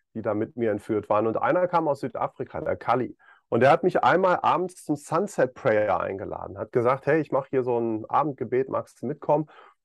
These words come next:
Und das war meine Annahme, dass wir jetzt diese flehenden Gebete in den Himmel schicken, so Stoßgebete, „Hey, hol, lieber Gott, hol uns raus hier aus dem Schlamassel.“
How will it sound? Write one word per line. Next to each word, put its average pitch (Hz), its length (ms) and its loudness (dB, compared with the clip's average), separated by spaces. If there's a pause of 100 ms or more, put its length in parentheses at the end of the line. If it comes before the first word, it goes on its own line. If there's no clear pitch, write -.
Und 127 200 0
das 165 240 2
war 143 200 6
meine 156 360 4
Annahme, 151 480 2
dass 127 200 0
wir 127 80 2
jetzt 123 260 -2
diese 120 280 -8
flehenden 139 600 2
Gebete 135 520 2
in 120 100 2
den 120 40 -2
Himmel 127 260 0
schicken, 120 380 -6
so 104 180 -2
Stoßgebete, 127 640 -2
„Hey, 113 200 -2
hol, 123 460 0
lieber 120 340 -2
Gott, 120 240 -4
hol 123 120 0
uns 110 160 -6
raus 147 360 2
hier 120 160 0
aus 110 100 -4
dem 107 120 -8
Schlamassel.“ 101 580 -4